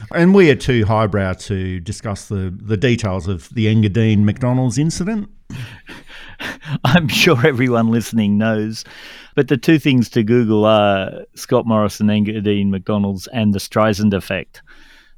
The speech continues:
Speaker 2: I think he's realised the Saturday night curries, which a lot of cooking experts pointed out the ingredients that he'd prepared and the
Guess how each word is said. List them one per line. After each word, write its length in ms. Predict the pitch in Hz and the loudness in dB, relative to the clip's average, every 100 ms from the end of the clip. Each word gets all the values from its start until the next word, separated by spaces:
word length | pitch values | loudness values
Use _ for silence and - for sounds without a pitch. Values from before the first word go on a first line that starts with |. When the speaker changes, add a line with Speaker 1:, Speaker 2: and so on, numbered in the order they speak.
| - - | -10 -2
Speaker 2:
I 120 | 143 | 0
think 220 | 185 175 | 2 0
he's 200 | 147 113 | 0 0
realised 460 | 135 131 123 120 - | 0 4 4 2 -2
the 80 | |
Saturday 480 | 113 143 131 120 117 | -4 -2 -2 0 0
night 360 | 113 110 110 - | 0 0 -2 -2
curries, 760 | 120 117 113 110 101 - - - _ | 0 2 2 -2 -4 -10 -12 -16 _
which 540 | 147 131 - - - - - | -4 -4 -4 -10 -12 -16 -12
a 60 | |
lot 220 | 143 135 120 | -4 -2 0
of 340 | 110 101 - | -2 -6 -8
cooking 340 | - 123 117 110 | -6 -2 0 -2
experts 840 | 104 - 110 101 - - - - - | -2 -4 -6 -6 -10 -14 -14 -18 -14
pointed 340 | - 120 107 104 | -4 0 0 0
out 260 | 113 110 | -2 -2
the 280 | - 110 110 113 | -4 -4 -4 -2
ingredients 760 | 117 113 123 113 113 107 - | -2 0 0 0 0 -2 -6
that 160 | 117 98 | -8 -6
he'd 240 | 110 98 | -6 -6
prepared 440 | - 104 123 120 104 | -8 -6 -4 -2 0
and 120 | 107 | -2
the 160 | 101 | -2